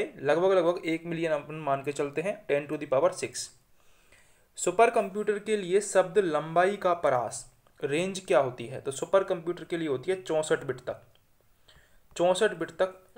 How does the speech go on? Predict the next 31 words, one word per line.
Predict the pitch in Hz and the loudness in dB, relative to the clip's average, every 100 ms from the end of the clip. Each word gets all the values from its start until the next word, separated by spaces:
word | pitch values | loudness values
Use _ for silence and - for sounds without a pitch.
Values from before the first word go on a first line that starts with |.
| 131 | -2
लंबाई | 147 160 170 180 | -2 4 4 4
की | 175 | 0
परास | 170 135 139 143 | 2 4 4 2
होती | 135 135 | -6 -8
है, | 185 | -6
रेंज | 165 143 139 | -6 -6 -6
होती | 123 135 | -8 -6
है। | 156 - - - - - _ _ _ _ 135 | -8 -8 -16 -20 -20 -20 _ _ _ _ 2
बाइनरी | 131 151 185 202 196 | 6 8 8 2 0
कोड | - 185 185 | 4 4 4
में | 180 | 0
संख्या | 196 190 180 180 214 208 | -2 -2 -4 2 6 6
सात | - 175 165 185 | 6 6 6 4
को | - 185 | -2 -2
क्या | 185 | 2
लिखा | 180 165 160 | 2 0 0
जाता | 135 123 120 | 2 2 0
है? | - - - | -2 -6 -16
तो | 156 | 2
बाइनरी | 131 160 185 202 | 2 4 2 0
कोड | 165 156 | 0 0
में | 170 | -2
संख्या | 170 156 165 | -6 -6 -4
सात | 160 147 - | 2 2 2
को | - 185 - | -6 -6 -4
एक | 160 175 165 | 0 0 0
एक | 147 - 143 | -8 -6 -4
एक | 151 | -2
लिखा | 131 127 120 | -4 -6 -4
जाता | 107 - | -4 -4
है। | 117 - | -6 -10